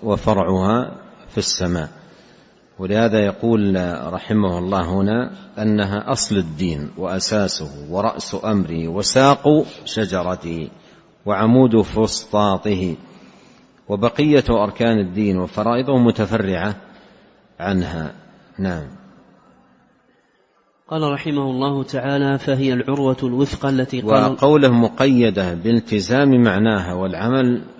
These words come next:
Speaker 1: بمقتضاها"، هذا فيه التنبيه أن أعمال الدين كلها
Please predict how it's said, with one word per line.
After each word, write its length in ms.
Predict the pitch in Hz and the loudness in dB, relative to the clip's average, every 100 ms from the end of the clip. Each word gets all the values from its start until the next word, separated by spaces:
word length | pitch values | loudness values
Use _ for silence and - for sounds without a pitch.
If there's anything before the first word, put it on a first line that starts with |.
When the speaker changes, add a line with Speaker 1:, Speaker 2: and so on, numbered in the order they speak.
| - | -18
Speaker 1:
بمقتضاها"، 920 | 98 113 113 - 101 101 123 135 139 - | -4 0 0 0 -4 -2 -4 -4 -8 -6
هذا 140 | 117 | -6
فيه 240 | - 143 | -2 0
التنبيه 680 | 123 - - 104 98 113 92 80 - - - - _ _ _ _ _ | 0 -2 0 2 4 4 2 -2 -14 -20 -20 -20 _ _ _ _ _
أن 260 | 120 123 113 107 104 - - | 4 6 6 4 2 -4 -4
أعمال 420 | 104 107 127 131 | 0 2 4 4
الدين 480 | 120 95 113 113 98 | 2 2 4 4 4
كلها 1000 | - 127 139 131 120 107 95 92 85 | 2 4 6 6 4 4 2 0 -2